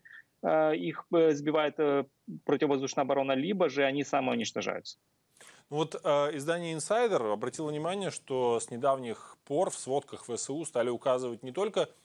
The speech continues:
Speaker 2: число сбитых, собственно, дронов "Камикадзе", но и тех, которые, дальше цитата, "не достигли своих целей". Вот эта формулировка, она означает, что условно из-за работы системы Покрова беспилотники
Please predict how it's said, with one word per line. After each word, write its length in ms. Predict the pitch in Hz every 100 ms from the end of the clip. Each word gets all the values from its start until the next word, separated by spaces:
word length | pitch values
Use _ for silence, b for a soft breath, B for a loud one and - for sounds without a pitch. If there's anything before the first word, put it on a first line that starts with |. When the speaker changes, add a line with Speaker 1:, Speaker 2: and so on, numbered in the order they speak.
| b b b
Speaker 2:
число 280 | - - 147
сбитых, 500 | 117 147 170 92 -
собственно, 340 | - 95 - 101
дронов 280 | 107 104 -
"Камикадзе", 480 | 117 107 185 185
но 180 | 120 151
и 100 | 156
тех, 280 | 139 180 196
которые, 520 | - 117 165 170 131 - b b b
дальше 300 | 120 120 -
цитата, 400 | - 135 123 110
"не 320 | 113 143 165
достигли 500 | 180 156 - 165 147
своих 360 | 139 - 139 123
целей". 360 | - 139 98 90
Вот 180 | 104
эта 120 | 151 135
формулировка, 680 | - 151 156 165 165 - 127
она 460 | 143 151 151 147
означает, 640 | - 123 143 - 160 151 131
что 160 | - 131
условно 400 | - 165 147 127
из-за 180 | 117 123
работы 400 | 131 139 151 131
системы 440 | - 123 - 135
Покрова 540 | 120 - 135 139 139 - b b b b b -
беспилотники 1040 | 123 - 165 180 175 160 139 156 139 135